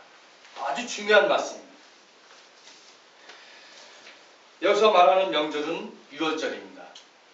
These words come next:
이스라엘 민족들이 전통적으로 지켜왔던 세 가지 명절이 있었는데, 하나는 오순절, 초막절입니다.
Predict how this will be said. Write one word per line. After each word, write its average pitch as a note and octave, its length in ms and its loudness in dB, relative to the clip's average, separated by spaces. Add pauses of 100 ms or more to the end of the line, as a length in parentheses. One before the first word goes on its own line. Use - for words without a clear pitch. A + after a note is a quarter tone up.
(520)
이스라엘 F3 380 4
민족들이 C#3+ 760 -10
전통적으로 F3+ 800 -4
지켜왔던 C#3 560 -4
세 G3+ 180 -4
가지 G3+ 220 2
명절이 C#3 380 -6
있었는데, A2 440 -12
하나는 F3+ 500 0 (300)
오순절, C#3+ 680 -4
초막절입니다. - 760 -6